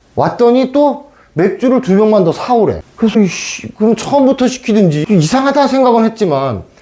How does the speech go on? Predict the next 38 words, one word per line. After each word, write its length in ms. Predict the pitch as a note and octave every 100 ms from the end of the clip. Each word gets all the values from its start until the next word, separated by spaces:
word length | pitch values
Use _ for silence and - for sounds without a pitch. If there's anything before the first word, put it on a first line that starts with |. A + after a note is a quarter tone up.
| _ _
그 60 | B3+
뭐 120 | A#3+
내가 160 | F#3+ G3
이상하게 340 | E3 A#3 A3+
생각한다고 1200 | G#3+ A#3+ G#3 - - _ _ - B3 C4 B3+ C4 A#3
해서 100 | F#3+
달라질 360 | D3 F3 F3+
건 120 | F#3+ C3+
없으니까. 560 | G#2 C3+ A2 G#2 B2 - _ _ -
그래서 160 | A3 -
또 260 | C#4 - - _
편의점에 360 | - C4 B3 A3
가서 200 | E3 F3+
맥주를 340 | D3 D3 F3+
두 140 | D#3+ D#3
병을 220 | E3+ E3+
사가지고 720 | - G#3+ A3 F3 F#3 A3 G#3+ - _ _
딱 160 | A3 G3+
왔더니 580 | D3 - F#3 G#3 A3+ - - _ -
얘가 200 | B2+ C#3+ -
그 420 | - B2 A2+ G2+ F#2+
식탁에 380 | - - G#3+ D3+
없는 320 | G2+ G2+ E2+
거야. 160 | D2+ -
그래서 300 | C#3+ C#3 C#3+
저 220 | A2 G#2+
방 240 | - C3+
안에서 540 | E3+ D3+ B2 D#3 A2+ - - -
"어, 120 | D#3
문 260 | D3 F#3+ A3+
좀 160 | B3+
닫고 320 | G3 F3 G#3
와요." 360 | A3+ G3+ G#3 G3+
그러는 260 | C#3+ A#2+ F#2+
거야. 320 | F#2+ A2 E2 _
그래서 140 | C3 B2
문을 260 | D3 D#3+
탁 100 | D#3